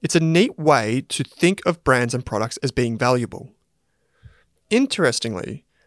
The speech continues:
I believe investors often think that intangible assets are strictly limited to brands or patents. I've found that simple things like customer email lists or legacy partnerships can often yield high returns on capital.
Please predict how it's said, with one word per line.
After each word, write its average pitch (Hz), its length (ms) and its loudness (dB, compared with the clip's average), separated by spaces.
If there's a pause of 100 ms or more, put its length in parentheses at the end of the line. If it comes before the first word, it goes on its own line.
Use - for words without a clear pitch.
(140)
I 160 140 6
believe 269 320 2
investors 156 540 2 (100)
often 185 400 0
think 127 400 -4
that 127 140 2
intangible 151 760 -2
assets 101 380 -4
are 113 40 -4
strictly - 380 -4
limited 113 320 -4
to 117 80 -8
brands 139 420 -2
or 107 60 -2
patents. - 580 -6 (880)
I've 143 140 0
found 170 260 4
that - 120 0
simple 262 360 2
things 120 540 -4
like 107 320 0
customer - 480 -2
email 143 340 0
lists 131 380 -2 (320)
or 110 140 -2
legacy 143 480 2
partnerships - 760 -2 (340)
can 151 140 -2
often 214 320 0
yield 131 220 2
high 135 240 -2
returns 117 400 -4
on 98 80 -8
capital. - 500 -4